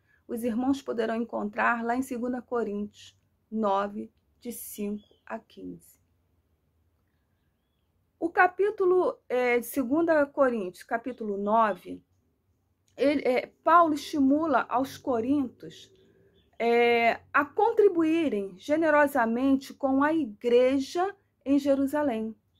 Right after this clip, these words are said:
Ele dá vários importantes detalhes sobre o que devemos ofertar. Compara a nossa oferta a uma semente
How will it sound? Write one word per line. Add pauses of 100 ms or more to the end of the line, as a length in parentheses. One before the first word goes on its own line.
(800)
Ele
dá
vários
importantes
detalhes
sobre
o
que
devemos
ofertar. (840)
Compara
a
nossa
oferta
a
uma
semente